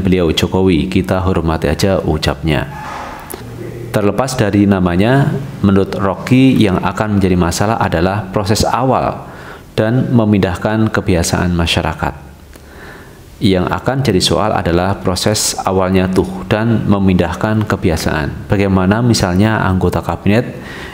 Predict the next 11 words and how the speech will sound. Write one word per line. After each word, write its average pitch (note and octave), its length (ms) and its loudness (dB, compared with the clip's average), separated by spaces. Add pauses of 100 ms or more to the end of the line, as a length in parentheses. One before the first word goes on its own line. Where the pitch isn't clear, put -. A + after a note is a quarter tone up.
(100)
yang F#2+ 240 0
punya G2 240 4
villa G2+ 640 2
di F2 240 4
sekitar F2+ 400 -2
puncak F2 560 -2
dan F2+ 160 0
mesti A2+ 480 2
berkantor E2+ 640 -2
di F#2+ 240 4
Nusantara, E2+ 800 0